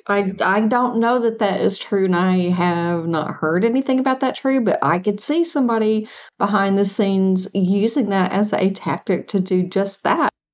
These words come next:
Speaker 2: Oh,
Speaker 1: and say,
Speaker 2: it's
Speaker 1: "Don't blame us. We were just trying to," yeah.
Speaker 2: No, I'm, I'm, I'm, I'm with you, and I think that, uh, can, considering that I write the horrible scopes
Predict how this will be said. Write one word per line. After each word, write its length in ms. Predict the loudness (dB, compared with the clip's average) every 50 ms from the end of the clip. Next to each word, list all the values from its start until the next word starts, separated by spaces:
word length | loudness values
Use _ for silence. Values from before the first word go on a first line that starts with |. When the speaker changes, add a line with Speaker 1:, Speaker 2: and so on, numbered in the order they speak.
| _ -4
Speaker 2:
Oh, 60 | -2
Speaker 1:
and 100 | -2 0
say, 120 | 2 0 0
Speaker 2:
it's 80 | 0
Speaker 1:
"Don't 280 | 0 0 0 0 0 -2
blame 400 | 0 0 2 2 2 2 2 2
us. 340 | 2 2 2 0 0 -2 -2
We 140 | 0 0 2
were 200 | 2 2 2 2
just 280 | 2 0 -2 -2 -8
trying 460 | -4 0 0 2 2 2 2 2 2 0
to," 280 | 0 -2 -2 -2 -6 -10 _ _ _ _ _ _ _ _ _ _ _ _ _ _
yeah. 320 | -4 0 0 0 0 -2 -6 _ _ _
Speaker 2:
No, 220 | 0 2 2 4
I'm, 140 | 2 0 0
I'm, 280 | 0 0 0 0 0 -2 -2
I'm, 280 | 0 0 0 0 -2 -4
I'm 200 | -2 0 0 0
with 160 | 0 0 -2
you, 200 | -4 -6 -6 -4 -2
and 260 | 0 0 0 -2 -8 -6 -4
I 200 | -4 -4 -4 -6
think 500 | -10 -4 -2 -2 -2 0 -4 -8 -4 -2
that, 300 | 0 0 0 -2 -6 _ _ _ _ _ _ _ _ _ _ _ _ _ _ _ -4
uh, 80 | -4 -2 2
can, 240 | 4 2 2 2 -4 _ _ _ _ _ _ _ _ _ _ _ _ _ _ _ _ _ _ _ _ _ _ 2
considering 480 | 2 2 4 4 2 2 4 2 2
that 140 | 0 -2 -6 _ _
I 140 | 0 0 0
write 260 | 0 0 -2 -2 -4
the 80 | -6 -6
horrible 340 | -4 -4 -4 -2 -2 -4 -6
scopes 460 | -4 -4 -4 -4 -4 -6 -10 -16